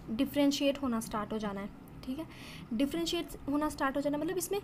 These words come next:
spaces पैदा हो जाएंगे, कुछ यहाँ spaces पैदा हो गए, ठीक है, जैसे लैक्यूने बनने start हो गए थे syncytotrophoblast में, ठीक है। अब ये spaces या cavities भी बोल सकते हैं इनको, ये क्या करेंगी,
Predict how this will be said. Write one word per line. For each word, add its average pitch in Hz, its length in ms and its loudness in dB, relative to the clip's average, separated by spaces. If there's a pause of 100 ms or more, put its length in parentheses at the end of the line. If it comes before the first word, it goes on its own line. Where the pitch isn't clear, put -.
spaces 294 500 0
पैदा 277 280 2
हो 285 120 6
जाएंगे, 226 300 0
कुछ 233 280 -4 (760)
यहाँ 247 260 -2
spaces 240 420 -4
पैदा 233 320 -2
हो 220 80 -2
गए, 226 160 -6 (520)
ठीक - 120 -8
है, - 120 -6 (600)
जैसे 277 200 6
लैक्यूने 254 500 4
बनने 214 380 0
start 214 360 0
हो 226 60 2
गए 214 100 -2
थे 220 120 -6
syncytotrophoblast 214 1000 -2
में, 233 100 -6
ठीक 269 140 -4
है। 320 60 -6 (440)
अब 262 120 6
ये 359 160 6
spaces 302 560 0
या 311 100 4 (100)
cavities 247 480 2
भी 302 100 2
बोल 285 200 4
सकते 277 220 -2
हैं 285 60 2
इनको, 302 180 -2
ये 285 260 2
क्या 339 160 4
करेंगी, 294 420 2